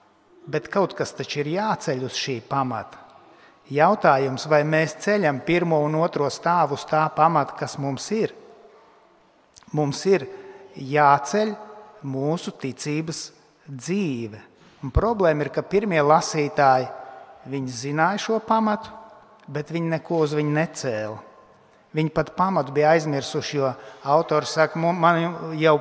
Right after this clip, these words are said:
pa jaunu jums jāmāc pat kristīgās ticības pamats."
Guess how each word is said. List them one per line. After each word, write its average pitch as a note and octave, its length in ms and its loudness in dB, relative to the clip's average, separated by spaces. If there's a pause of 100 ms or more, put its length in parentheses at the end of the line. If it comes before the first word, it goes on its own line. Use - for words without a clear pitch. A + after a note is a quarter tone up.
(100)
pa D#3+ 100 6
jaunu F3+ 520 6
jums D#3+ 300 0
jāmāc F3 640 4
pat D#3 160 0
kristīgās D3 640 -2
ticības D3 600 -8 (600)
pamats." C#3 560 0